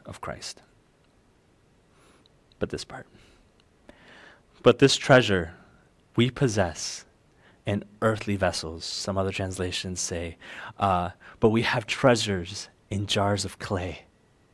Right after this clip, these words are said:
Um, to make it clear that its surpassing power comes from God,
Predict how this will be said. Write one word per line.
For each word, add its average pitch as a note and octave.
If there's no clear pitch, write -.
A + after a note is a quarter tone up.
Um, E2+
to D#3
make C#3
it B2+
clear G#2
that B2
its -
surpassing C3
power G#2
comes C#3
from D#3+
God, F#2